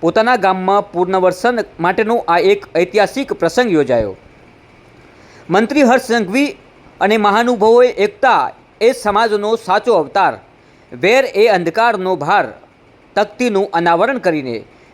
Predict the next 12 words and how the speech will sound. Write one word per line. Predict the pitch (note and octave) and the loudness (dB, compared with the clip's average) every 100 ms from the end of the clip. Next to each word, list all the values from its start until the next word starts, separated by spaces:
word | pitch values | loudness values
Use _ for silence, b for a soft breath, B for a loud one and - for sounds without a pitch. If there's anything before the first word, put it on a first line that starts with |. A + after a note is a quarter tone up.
| b | b
બે | D3 C4 D4 | -2 0 0
સમાજના | - A3+ A#3 G3 G#3+ A3+ | 0 0 0 0 0 0
આગેવાનોને | F#3+ F#3+ G#3 G3+ G3+ G#3 A3 | -2 0 0 0 -2 -4 -2
એક | - A#3 F#3+ | 0 0 0
કર્યા | - D3+ C3+ | -4 -2 -2
હતા. | C3+ C3 G#2 - - - - - - - - - - - - - - | 0 -4 -4 -14 -20 -20 -20 -20 -20 -20 -20 -20 -20 -20 -20 -18 0
ગૃહમંત્રી | G#3+ A#3+ C#4+ D4 | 4 4 2 2
હર્ષ | D#4 C4+ | 4 2
સંઘવીએ | C4 A#3+ G#3 A#3+ C#4+ D4 | 2 -2 0 0 2 2
આદિવાસી | - G3 A#3 A#3+ A#3+ C#4+ | 0 -2 2 2 2 0
સમાજના | A3+ A#3 A3+ B3 C4 | 0 0 0 0 0
બંધુઓને | G#3 F#3 F3+ A3 A3 A#3+ | 0 0 0 0 0 -4